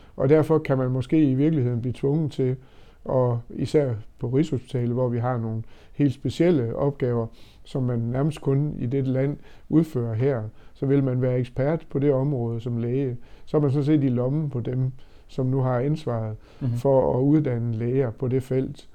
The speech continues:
Speaker 1: Hvordan siger man fra der? Fordi der er jo en magtrelation i det her, som gør, at, øh, at det, øh, man er sådan set, øh, afhængig af at få en god udtalelse for at komme videre i sin uddannelse. Og hvis, øh,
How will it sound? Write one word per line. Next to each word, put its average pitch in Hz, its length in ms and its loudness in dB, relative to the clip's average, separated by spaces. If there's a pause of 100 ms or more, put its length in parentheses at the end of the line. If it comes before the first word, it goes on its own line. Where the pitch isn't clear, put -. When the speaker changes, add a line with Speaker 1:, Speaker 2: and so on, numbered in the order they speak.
(420)
Speaker 1:
Hvordan 139 300 2
siger 143 180 0
man 123 160 -2
fra 143 220 0
der? 127 320 0
Fordi 131 240 -2
der 139 140 4
er 151 40 6
jo 160 80 6
en 139 100 2
magtrelation 127 800 -2
i 123 40 -4
det 135 160 0
her, 135 240 0 (320)
som 131 240 -2
gør, 135 220 4
at, 127 420 -4
øh, 120 260 0 (500)
at - 260 -4
det, 139 80 2
øh, 117 1200 -2
man 131 140 -2
er 123 80 0
sådan 143 200 0
set, 139 300 0
øh, 73 200 -2
afhængig 131 380 2
af 123 200 -2 (360)
at 127 80 0
få 139 240 2
en 120 160 -2
god 139 280 2
udtalelse 123 540 -2
for 127 100 0
at 117 60 -2
komme 123 180 -2
videre 135 260 2
i 131 40 -2
sin 127 200 -6
uddannelse. 123 580 -2 (340)
Og 143 80 0
hvis, 147 240 6
øh, 127 460 0